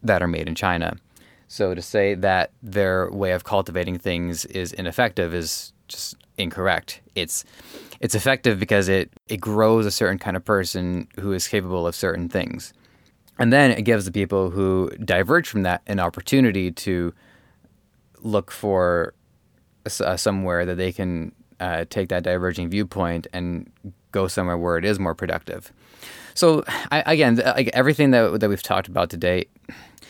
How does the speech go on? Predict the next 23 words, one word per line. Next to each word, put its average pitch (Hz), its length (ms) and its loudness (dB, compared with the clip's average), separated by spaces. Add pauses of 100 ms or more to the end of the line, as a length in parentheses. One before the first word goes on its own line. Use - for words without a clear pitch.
(140)
it 113 160 2
discourages 143 640 4
me 110 220 4
because 101 460 2
I'm, 101 300 0 (180)
I 101 100 -2
prefer 98 380 0
centralization 90 1040 -2
where 85 180 0
possible. 123 640 -2 (800)
And 104 160 2
then 98 400 2 (300)
I 98 120 2
would 98 140 -4
say 98 240 2
that 90 360 0
things 107 480 2
are, 98 500 2
should 107 240 -2
be 101 120 -2
decentralized 90 1080 0 (460)
due 101 320 0
to 92 800 0